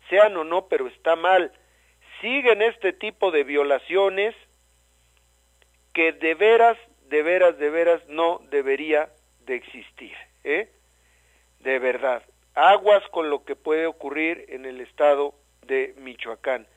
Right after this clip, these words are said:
Dice, "No hablen mal de los inventos que por algún motivo han hecho mal a la humanidad,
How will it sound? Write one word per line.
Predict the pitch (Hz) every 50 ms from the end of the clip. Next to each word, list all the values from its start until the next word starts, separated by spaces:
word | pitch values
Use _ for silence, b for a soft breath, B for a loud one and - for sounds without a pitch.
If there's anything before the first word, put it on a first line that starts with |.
| b b b b b b b
Dice, | - 160 170 165 - 165 156 156 - 156
"No | 151 151 180 202
hablen | 226 220 214 196 170 170
mal | 175 185 190 202 214 214 -
de | - 156
los | 151 147 143 - -
inventos | 151 147 151 165 180 196 196 - 208 202 - -
que | - 143
por | - - 147 139
algún | 139 139 139 151 180 185
motivo | 190 175 165 - - 185 185 180 180
han | 175 175
hecho | 180 - - 170 160
mal | 160 160 170
a | 170
la | 165 147 131
humanidad, | 127 127 131 127 131 135 135 147 151 160 175 175 -